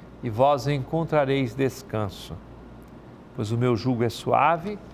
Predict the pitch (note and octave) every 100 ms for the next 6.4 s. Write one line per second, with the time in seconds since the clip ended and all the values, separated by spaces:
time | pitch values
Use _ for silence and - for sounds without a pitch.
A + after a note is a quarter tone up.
0 | - - - - A#2+ C#3 A#2+ - G#2+ G#2
1 | A#2+ G#2 F#2 - - - - - - -
2 | - - - - - - - - - -
3 | - - - - - - - - - -
4 | - - - - - - - - - -
5 | D3 A#2+ G#3+ G#3+ - D#3+ C3+ A#2 G#2 -
6 | - B2 F#2+